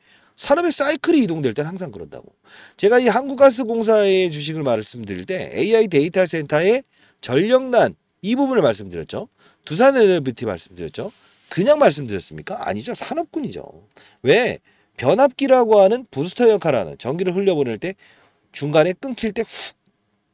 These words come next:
이런 종목들 오르죠. 전선 관련주들 오죠. 자, 오를 거를 막 시장이 찾는 거야. 그러면 분명히 많이 오른 것만 여러분들 원하죠. 근데 주가의 훼손을 일으키죠.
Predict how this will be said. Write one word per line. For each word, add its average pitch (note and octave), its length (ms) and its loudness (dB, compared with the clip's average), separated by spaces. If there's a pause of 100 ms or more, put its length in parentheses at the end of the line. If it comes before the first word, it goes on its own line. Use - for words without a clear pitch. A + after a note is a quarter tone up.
(180)
이런 C#4+ 200 -4
종목들 A3 360 -2
오르죠. F2 440 -8 (380)
전선 B3+ 500 4
관련주들 A#3+ 540 4
오죠. G2 420 -2 (320)
자, A#3 140 2
오를 A#3+ 420 2
거를 D#4+ 220 -4
막 C4+ 180 -6
시장이 D4 340 -4
찾는 E4+ 380 -4
거야. F2 320 -6 (520)
그러면 D4+ 380 2 (220)
분명히 C#4+ 460 0
많이 G#3+ 340 4
오른 D#4 260 0
것만 C4 300 2
여러분들 D#3+ 340 4
원하죠. A2 520 0 (180)
근데 C#4+ 200 0
주가의 E3 360 4
훼손을 G#2+ 260 0
일으키죠. E2 460 -12